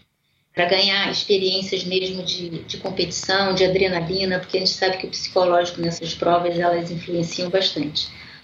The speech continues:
Mas, assim, com essa coisa de rede social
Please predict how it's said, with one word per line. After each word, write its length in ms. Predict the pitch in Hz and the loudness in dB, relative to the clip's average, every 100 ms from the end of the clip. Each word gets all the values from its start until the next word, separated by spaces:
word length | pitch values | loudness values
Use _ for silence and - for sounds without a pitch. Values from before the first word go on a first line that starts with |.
| - - 180 | -8 -6 0
Mas, 260 | 185 208 | 2 2
assim, 400 | 214 - 214 - | 0 0 -2 -4
com 140 | - 220 | -2 0
essa 220 | 254 294 | 2 2
coisa 260 | - 240 220 | 2 2 2
de 100 | 196 | 0
rede 220 | 202 185 | 0 -2
social 720 | - 170 - 175 196 180 151 | -6 -10 -4 2 2 2 0